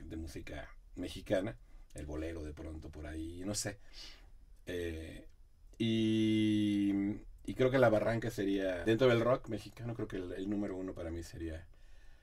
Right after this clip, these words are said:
por eso mismo que te digo, ¿no? De que ha logrado fundir la, el rock con la música nuestra, ¿no? A mí me gusta mucho el género de la comedia, y yo creo que pondría al Rey del Barrio de, de Gilberto Martínez Solares,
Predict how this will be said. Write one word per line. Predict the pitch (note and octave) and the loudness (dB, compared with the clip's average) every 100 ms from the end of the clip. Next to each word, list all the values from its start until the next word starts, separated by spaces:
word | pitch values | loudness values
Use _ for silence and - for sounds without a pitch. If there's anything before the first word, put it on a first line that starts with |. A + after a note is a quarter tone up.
| - - - - | -20 -20 -20 -8
por | G#2 G#2+ | 2 4
eso | A2+ G#2+ | 4 2
mismo | F#2+ F#2 E2+ | 0 -4 -10
que | |
te | E2 E2+ | -6 -6
digo, | E2+ E2 | -4 -4
¿no? | G#2 | -4
De | |
que | G2 | -4
ha | F2+ | -4
logrado | F2+ F2 F2 | -4 -4 -6
fundir | - E2+ E2+ E2 | -8 -8 -8 -8
la, | E2+ D#2 - - - - - - - - - - - - | -8 -10 -12 -18 -20 -20 -20 -12 -10 -10 -16 -20 -20 -6
el | F2+ | -4
rock | G2 G2 - | -2 -4 -2
con | F2 D#2+ | -2 0
la | |
música | E2 E2 E2+ D#2 D2+ D#2 - - - - - - | -2 -4 -8 -10 -8 -10 -12 -18 -20 -20 -20 -12
nuestra, | - G#2 G#2+ - - | -6 -4 -6 -10 -10
¿no? | - B2 - - - | -8 -10 -12 -20 0
A | A2+ | 6
mí | |
me | C3+ | 6
gusta | C3+ B2 | 6 4
mucho | A2+ | 2
el | |
género | G#2+ A2 G2 | 4 2 2
de | |
la | F2 | -2
comedia, | F2 F2+ G2 A#2+ D3 - - - - - - - - - - | -4 -4 -2 -2 -6 -18 -20 -20 -20 -20 -20 -20 -20 -20 -12
y | G2+ | -4
yo | |
creo | G#2+ A2 | -2 2
que | G#2+ | 0
pondría | F#2+ G2 G2+ | 0 2 2
al | F#2+ | 2
Rey | G#2 | 0
del | G2+ F#2+ | 0 0
Barrio | F#2 F2+ F2+ | 0 0 -4
de, | D#2+ D#2+ E2 F2 - - - | -4 -6 -10 -14 -16 -20 -12
de | F2 | -8
Gilberto | E2+ F#2+ F#2+ F#2 | -4 -2 -2 -4
Martínez | F2+ E2 E2+ E2+ E2+ | -6 -8 -8 -10 -10
Solares, | E2+ E2+ F2+ - | -8 -6 -8 -14